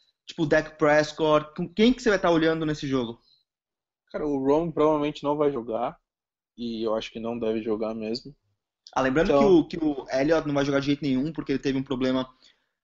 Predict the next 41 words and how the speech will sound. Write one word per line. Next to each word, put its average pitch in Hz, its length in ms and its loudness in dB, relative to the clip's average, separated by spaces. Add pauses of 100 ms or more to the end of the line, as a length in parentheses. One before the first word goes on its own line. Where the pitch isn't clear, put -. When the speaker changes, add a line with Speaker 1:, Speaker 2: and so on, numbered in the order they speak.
(220)
Speaker 1:
na 120 680 2
posterior. 139 720 2 (840)
E 139 100 6
os 139 180 2
Cowboys 143 260 0
estão 147 100 -6
sendo, 147 360 -4
não, 147 220 -2
não 180 160 0
foi 190 140 0
lesão, 147 340 0
mas 143 160 -4
ele 135 80 -4
só 151 140 -4
sentiu 143 680 -4 (1300)
Speaker 2:
Só - 160 -6
Speaker 1:
ali 131 300 2
Speaker 2:
aquele 120 100 -2
Speaker 1:
pegar 139 200 -2
um - 20 -2
pouquinho. 143 160 -6
Speaker 2:
estiramentinho, 127 800 -2
né, 117 180 -8
dar 117 140 -8
uma 113 180 -10
Speaker 1:
É, 226 280 0
Speaker 2:
pegada. 220 240 -8
Speaker 1:
se-, - 160 -10
sentiu 202 360 -6
dar 185 120 0
uma 180 60 -4
puxadinha. 196 680 -2 (320)
Então 160 160 0
os 160 100 -4
Cowboys 165 320 0
estão 165 160 -8
sendo 165 200 -2
bem 156 200 -2
cautelosos 147 600 0
com 139 180 -4
ele 151 480 0